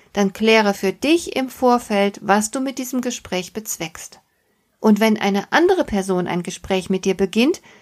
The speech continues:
du aber nach ein, höchstens zwei Minuten noch nicht verstanden hast, was das alles soll,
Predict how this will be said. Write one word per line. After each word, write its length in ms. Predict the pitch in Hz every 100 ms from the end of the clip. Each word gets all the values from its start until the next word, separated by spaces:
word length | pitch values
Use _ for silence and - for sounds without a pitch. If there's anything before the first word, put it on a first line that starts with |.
| _ -
du 140 | 196
aber 200 | 117 185
nach 200 | 160 165
ein, 360 | - 214 254 240
höchstens 440 | 214 - 190 -
zwei 200 | - 196
Minuten 380 | 233 226 226 208
noch 140 | 190
nicht 200 | 190 185
verstanden 600 | - 170 - 254 254 190
hast, 240 | 170 170 -
was 120 | 170
das 200 | 175 170
alles 340 | 170 160 170
soll, 300 | 254 240 165